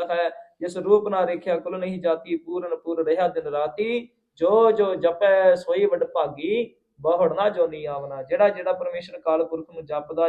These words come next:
ਆ, ਫਿਰ ਉਹ ਜੂਨਾਂ ਵਿੱਚ ਨਹੀਂ ਹੁੰਦਾ, ਦਿਨ ਰਾਤ ਵਿੱਚ ਉਹ ਸਮਾਇਆ ਹੋਇਆ ਹੈ। ਤੇ "ਤਾ ਕੀ ਉਪਮਾ ਕਹੀ ਨਾ ਜਾਏ", ਤੇ ਉਸ ਦੀ ਉਪਮਾ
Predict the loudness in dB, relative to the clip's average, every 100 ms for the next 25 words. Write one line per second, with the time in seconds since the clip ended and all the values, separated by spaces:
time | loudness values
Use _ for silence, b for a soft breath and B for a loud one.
0 | 2 0 -2 -2 -6 -8 -6 -6 -10 -10
1 | -10 -6 -4 -4 B B _ -8 -2 0
2 | 2 2 2 0 -6 -8 -8 -8 -4 -2
3 | 0 0 0 0 0 0 -6 _ _ _
4 | _ _ _ _ -6 0 4 6 4 0
5 | -4 -4 -2 0 0 0 -4 0 0 0
6 | -6 -8 -6 -6 -4 -6 -6 -2 0 2